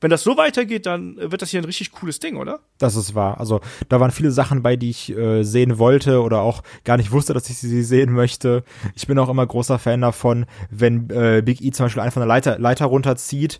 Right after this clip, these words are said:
Speaker 2: und die dann in diesem Big Ending fängt. Das mag ich auch
Speaker 1: Ja.
Speaker 2: richtig gerne.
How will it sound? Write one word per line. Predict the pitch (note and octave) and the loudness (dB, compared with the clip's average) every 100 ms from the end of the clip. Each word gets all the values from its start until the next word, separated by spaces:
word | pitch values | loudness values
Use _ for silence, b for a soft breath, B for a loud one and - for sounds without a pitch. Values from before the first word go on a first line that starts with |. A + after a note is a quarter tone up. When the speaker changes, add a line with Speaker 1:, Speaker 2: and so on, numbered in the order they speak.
| B B - | B B -4
Speaker 2:
und | A2+ | 0
die | |
dann | A#2 B2 | 2 2
in | B2 B2 | 2 0
diesem | A#2 A#2 | 0 0
Big | A#2+ | 0
Ending | G2+ C3 D3+ C3+ | 0 2 2 2
fängt. | - C#3 C#3+ - | 2 2 0 -4
Das | G#2+ | -4
mag | A#2 A2+ | -2 -2
ich | A#2+ | -2
auch | G#2+ | -2
Speaker 1:
Ja. | C#3 | 0
Speaker 2:
richtig | C3+ - - | 0 -2 -2
gerne. | B2+ A#2 B2+ B2+ | 0 2 2 0